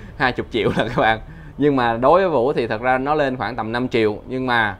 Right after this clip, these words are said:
mình nhìn cái độ hoàn thiện của sản phẩm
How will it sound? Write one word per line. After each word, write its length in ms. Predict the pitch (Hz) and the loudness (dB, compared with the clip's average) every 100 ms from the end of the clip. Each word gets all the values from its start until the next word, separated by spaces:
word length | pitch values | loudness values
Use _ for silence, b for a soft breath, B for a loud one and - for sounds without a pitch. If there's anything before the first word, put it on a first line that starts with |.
| - b b b - - | -14 b b b -14 -2
mình 200 | 117 117 | 0 2
nhìn 280 | 117 113 | 2 0
cái 420 | 117 139 156 175 175 | 2 4 4 0 4
độ 160 | 101 110 | 4 4
hoàn 180 | 104 | 2
thiện 200 | 101 104 | 0 -2
của 80 | 107 | -2
sản 160 | 127 113 | -4 -2
phẩm 340 | 101 107 170 | 0 -2 -4